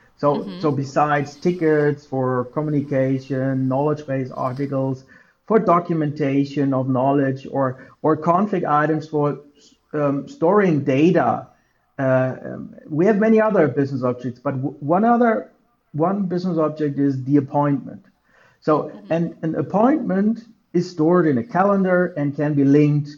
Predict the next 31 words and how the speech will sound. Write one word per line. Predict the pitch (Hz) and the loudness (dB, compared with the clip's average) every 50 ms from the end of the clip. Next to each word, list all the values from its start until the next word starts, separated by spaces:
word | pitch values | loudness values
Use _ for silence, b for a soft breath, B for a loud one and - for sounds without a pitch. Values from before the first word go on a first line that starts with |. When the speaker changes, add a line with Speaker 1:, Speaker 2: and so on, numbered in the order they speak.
| b b b b b b _ | b b b b b b _
Speaker 1:
to | - 160 147 143 | 0 2 4 4
a | 135 | 4
ticket | 135 - 180 175 180 - 160 156 151 151 143 147 135 - - - | 2 2 0 0 2 4 6 6 6 6 6 4 2 -2 -6 -6
or | 135 135 135 139 | -2 0 2 2
a | 139 | 4
request. | 135 151 165 156 - - 139 120 - - - - - _ _ _ _ _ _ _ _ _ | 4 4 2 2 0 -2 -2 -2 -2 -4 -8 -14 -20 _ _ _ _ _ _ _ _ _
So, | - 147 147 - - B B B B B _ 135 | 0 0 2 2 0 B B B B B _ -2
um, | 139 143 139 - - - - _ | -2 -2 -2 -4 -8 -14 -20 _
the | - 151 | -6 -6
feature | - - 220 285 320 - 254 196 | 0 2 4 4 4 4 2 2
add-on, | 160 139 131 123 120 117 117 113 117 - | 2 0 -2 -4 -4 -4 -4 -4 -4 -2
O | 147 147 | -2 -2
T | 135 143 | 0 0
R | 135 127 | -2 -2
S | 127 | -2
Resource | 131 160 233 254 - 185 147 - - | -2 -2 -2 0 0 -2 -4 -4 -6
Management, | - 117 113 117 120 - - 117 113 117 - b b b b b _ - | -10 -10 -10 -10 -12 -12 -10 -10 -10 -10 -12 b b b b b _ -4
offers | 156 165 165 185 175 175 - - _ | -2 -2 0 0 -2 -2 -6 -6 _
additional | 165 147 131 - 180 214 226 - 220 208 202 196 180 170 | -6 -6 -2 2 2 2 2 2 0 2 2 4 2 2
functionality, | - - 151 127 127 120 - 131 123 120 120 123 123 123 120 - - 139 143 156 143 B B B B B B _ _ _ _ _ _ _ _ | 0 0 -2 -2 -2 -4 -4 -4 -2 0 0 0 0 0 -2 -2 -2 0 0 0 -2 B B B B B B _ _ _ _ _ _ _ _
um, | 143 139 135 131 131 131 131 131 - - | 0 2 2 2 2 0 -2 -4 -4 0
to | 165 156 | 0 2
that | 135 151 147 151 156 151 - - - - - | 2 4 2 2 0 -2 -6 -10 -16 -8 -4
already | 143 139 139 139 135 135 | -2 0 2 2 2 2
existing | 127 - - - 202 247 247 - - 175 143 123 | 0 0 -2 0 0 0 0 0 0 0 0 0
appointment | 110 - - 127 123 123 117 - - 139 139 156 156 - - - _ _ _ _ _ _ _ | -2 -4 -4 -4 -4 -2 -4 -4 -4 -4 -4 -4 -6 -10 -14 -20 _ _ _ _ _ _ _
object | 135 127 120 - - 156 151 160 156 - - - - _ | -6 -4 -4 -4 -2 -2 -2 -2 -4 -8 -16 -20 -16 _
to | - 156 | -2 -2
assign | 147 147 - 160 143 139 143 143 139 | -2 0 2 2 2 4 2 2 0
further | - 185 190 196 190 190 | 0 0 2 2 2 2
information. | 190 180 180 180 165 160 156 147 151 151 147 147 - 160 151 151 151 151 147 B | 2 0 0 0 0 0 0 0 0 0 -2 0 0 0 0 0 -2 -4 -6 B